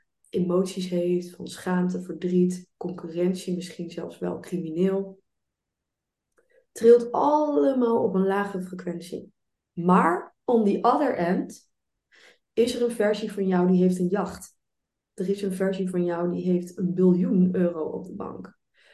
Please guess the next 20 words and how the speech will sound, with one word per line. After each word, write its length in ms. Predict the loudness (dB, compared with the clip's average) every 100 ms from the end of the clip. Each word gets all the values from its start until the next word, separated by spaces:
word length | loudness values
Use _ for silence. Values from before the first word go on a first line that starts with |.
| _
Er 160 | -4 -2
is 120 | 0
een 100 | -2
versie 400 | 0 0 0 -4
van 180 | -4 -2
jou, 540 | 0 0 0 0 -4 -18 _ _ _ _ -6
eh, 240 | -2 0
die 100 | 2
heeft 160 | 0 -2
een 60 |
privévliegtuig. 920 | -6 0 0 0 -4 -6 -8 -8 -14 -20 _ _ _ _ _
Er 240 | -8 -2
is 240 | 0 0 -4
een 120 | -4
versie 440 | -2 -2 -2 -6
van 200 | -4 0
jou 520 | 2 4 2 0 -2 -2
die 420 | 2 2 0 -6 -4
overmatig 920 | 4 6 6 2 2 2 0 -4 -10
succesvol 800 | -14 -4 -4 -4 -4 -4 -4